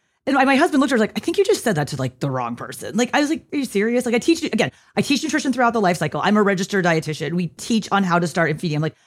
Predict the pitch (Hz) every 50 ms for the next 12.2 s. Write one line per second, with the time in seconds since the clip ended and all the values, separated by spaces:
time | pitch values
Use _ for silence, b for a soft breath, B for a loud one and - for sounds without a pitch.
0 | _ _ _ - 208 220 196 185 202 220 214 214 226 220 202 214 208 226 240 214
1 | 196 180 190 180 - - - - - 208 202 190 - 277 277 277 214 214 190 185
2 | 175 175 165 - 165 - 170 160 170 180 - 185 170 214 - 240 226 233 185 -
3 | - 247 - 240 240 220 202 - 185 220 247 220 202 170 165 156 - 208 196 185
4 | 175 180 160 165 170 240 269 262 208 175 175 - - _ _ _ _ _ _ _
5 | _ _ - 208 220 220 269 285 277 254 - 262 214 220 185 - 208 208 202 175
6 | - - - 202 - 190 - - - 196 147 175 160 151 - _ _ _ - -
7 | - 247 254 302 339 349 320 262 233 202 175 170 185 226 - - - - _ _
8 | - 180 185 190 185 180 185 208 175 190 - - - 226 240 240 233 208 185 180
9 | 170 - 160 170 196 - 151 - 156 165 - 156 160 156 147 147 147 - - 147
10 | 139 139 - 240 233 190 165 - 190 202 185 180 - _ _ _ _ _ - -
11 | 208 226 254 - - 202 190 180 - - 202 202 208 220 214 - 165 151 175 233
12 | - 370 359 320